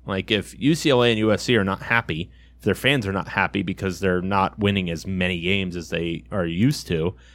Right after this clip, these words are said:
then how does that trickle down to eventually them deciding, "Well, maybe we can, uh, find a better home in the Big Twelve, or we can find a better home, you know, carving out our own league again,"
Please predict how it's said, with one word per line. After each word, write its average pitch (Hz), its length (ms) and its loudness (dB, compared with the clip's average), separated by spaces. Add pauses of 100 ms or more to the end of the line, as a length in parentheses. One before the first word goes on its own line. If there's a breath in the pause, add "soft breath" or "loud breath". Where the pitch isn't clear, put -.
(500 soft breath)
then 127 160 2
how 143 140 6
does 147 100 0
that 147 140 4
trickle 135 240 0
down 127 320 4
to 120 500 4
eventually 113 680 4
them 131 300 2
deciding, 95 540 2
"Well, 147 260 6
maybe 120 260 2
we 120 160 2
can, 110 300 0 (480 soft breath)
uh, 101 260 4
find 120 280 4
a 104 40 4
better 113 220 4
home 113 220 4
in 107 60 2
the 98 60 0
Big 95 200 2
Twelve, 90 500 2
or 90 140 2
we 95 100 2
can 98 120 -2
find 107 220 2
a 101 60 2
better 104 200 4
home, 104 540 2
you 110 100 4
know, 95 140 6
carving 107 380 2
out 104 140 6
our 95 100 6
own 117 180 2
league 87 200 0
again," 80 360 -6